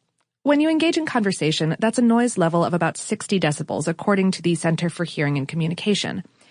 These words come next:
If you're strolling on a sidewalk and a car goes by, that's about seventy decibels. A leaf blower, even at fifty feet or fifteen meters away, can be up to seventy-five decibels.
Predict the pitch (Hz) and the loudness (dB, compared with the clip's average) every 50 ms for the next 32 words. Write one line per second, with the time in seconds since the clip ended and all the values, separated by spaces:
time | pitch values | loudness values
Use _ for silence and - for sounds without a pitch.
0 | - - - 240 - 240 247 226 - - - 202 202 208 214 214 196 190 185 170 | -20 -4 -4 -2 0 2 0 0 0 0 2 2 2 2 2 2 2 0 0 0
1 | - 196 202 214 226 220 226 - 180 170 175 - - 262 269 226 196 175 165 - | 0 0 2 2 2 0 0 0 -2 -4 -4 -2 -2 0 2 2 2 2 2 2
2 | 175 170 170 170 170 - - - _ - 294 294 - 269 302 285 - - - 311 | 0 0 2 0 -2 -6 -12 -20 _ -4 -4 -2 0 0 -2 -2 0 0 0 2
3 | 262 214 160 135 - - - - - - - - - - - _ _ _ _ _ | 2 2 2 0 -2 -2 -4 -6 -10 -10 -12 -12 -12 -16 -16 _ _ _ _ _
4 | _ _ - 254 262 311 349 - - 220 185 175 175 175 - - 277 294 320 - | _ _ 0 2 2 2 2 2 2 2 4 4 2 2 2 2 2 2 0 -2
5 | - - - - - - 220 196 - - - 190 160 - - 170 170 170 190 180 | -4 -4 -4 -4 -2 0 -2 -2 -2 0 0 0 0 0 0 0 0 2 0 -4
6 | - - 196 180 180 180 175 160 160 151 160 175 214 214 190 170 170 - - - | -2 -2 0 2 4 4 4 2 0 0 0 0 2 2 2 2 0 -4 -10 -20
7 | - _ _ _ - 240 226 214 262 294 - - - - 247 226 - - 226 220 | -20 _ _ _ 0 2 2 4 2 2 0 0 0 0 -2 -2 0 -2 0 2
8 | 233 214 214 190 - - 214 208 208 208 190 - 143 147 - - - 76 - - | 2 2 2 0 0 0 2 2 2 2 2 0 -2 -2 -4 -6 -8 -8 -8 -8
9 | - - | -10 -12